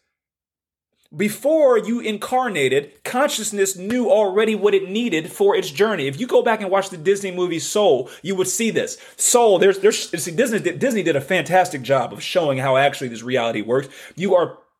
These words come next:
picking out what you want to do, what's the overarching theme,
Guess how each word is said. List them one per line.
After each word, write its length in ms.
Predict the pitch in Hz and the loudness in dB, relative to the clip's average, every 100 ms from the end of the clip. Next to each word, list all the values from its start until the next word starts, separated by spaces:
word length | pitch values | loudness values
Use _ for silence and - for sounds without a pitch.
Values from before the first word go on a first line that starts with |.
| _ _ _ _ _ _ _ _ _ | _ _ _ _ _ _ _ _ _
picking 440 | - 294 302 262 | 0 0 2 0
out 440 | - 185 170 - - | 4 6 4 0 -10
what 360 | 131 165 - | 2 2 2
you 140 | 208 226 | 0 0
want 240 | 196 190 | 0 0
to 100 | - 190 | -2 -8
do, 260 | 139 113 | -6 -6
what's 280 | 156 151 - | -6 -6 -6
the 120 | 220 | 2
overarching 480 | 208 202 180 185 190 | 2 2 -2 -2 -8
theme, 400 | - 120 110 135 | -10 -10 -10 -14